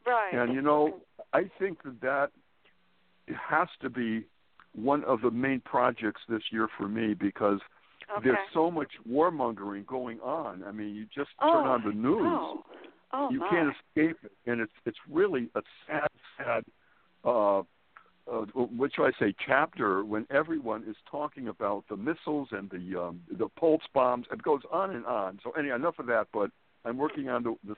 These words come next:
Speaker 2: song the very, very affirmative "No More War." So that's going on. That's number three. And number four is, uh, I just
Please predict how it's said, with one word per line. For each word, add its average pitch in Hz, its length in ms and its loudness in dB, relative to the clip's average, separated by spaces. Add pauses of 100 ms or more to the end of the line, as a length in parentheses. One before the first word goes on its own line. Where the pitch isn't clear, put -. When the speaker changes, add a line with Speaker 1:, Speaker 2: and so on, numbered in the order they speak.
Speaker 2:
song 110 380 4 (400)
the 107 200 2
very, 131 460 4
very 110 240 0
affirmative 104 600 -4 (180)
"No 127 320 2
More 113 260 4
War." 101 400 0
So 95 120 -4
that's 113 260 2
going 101 260 -6
on. 117 240 0 (380)
That's 117 220 0
number 117 220 -2 (120)
three. 131 360 4 (460)
And 120 140 -4
number 160 260 0 (140)
four 156 420 4
is, 113 200 0 (140)
uh, 104 160 0 (540)
I 139 140 0
just 185 340 -4